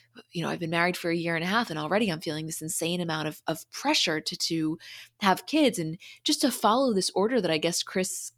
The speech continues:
kind of had in her mind and then placed onto the rest of the family." For example, even you see in this episode, Kim,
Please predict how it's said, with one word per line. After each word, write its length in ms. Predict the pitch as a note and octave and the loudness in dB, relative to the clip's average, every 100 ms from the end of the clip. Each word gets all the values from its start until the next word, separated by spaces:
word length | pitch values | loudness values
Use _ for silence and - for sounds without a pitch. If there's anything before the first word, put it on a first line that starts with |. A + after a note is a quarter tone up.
| _ - | _ -4
kind 220 | E3+ F3 | 0 0
of 80 | F3 | -2
had 280 | - E3 | 2 2
in 100 | E3 | 2
her 140 | F3 D3+ | -2 -2
mind 360 | D#3 F#3+ G3 | -2 -2 -2
and 100 | D#3+ | -2
then 160 | D3+ E3 - - - | -4 -4 -8 -20 -4
placed 280 | F3+ F3 E3+ | 2 2 4
onto 200 | E3 F3 | 0 0
the 100 | D#3 | -2
rest 200 | E3 - | -2 -2
of 80 | E3+ | -2
the 40 | |
family." 340 | A#3 C4 G3 | 0 2 0
For 280 | E3 - F3+ | -2 2 4
example, 540 | F#3+ A#3+ C#4+ F#3 D#3 - - - - | 4 4 4 2 -2 -4 -16 -20 2
even 280 | G3 G3 G3+ | 4 6 4
you 100 | G3 | 4
see 200 | - G#3 | 2 2
in 80 | F3+ | 2
this 180 | E3+ | 2
episode, 600 | G3+ A#3+ B3+ E3+ D#3+ D#3 - - _ _ _ _ - | 0 0 0 0 0 -2 -6 -16 _ _ _ _ -10
Kim, 540 | - D#4+ A#3 G3+ G3+ | 0 4 4 4 2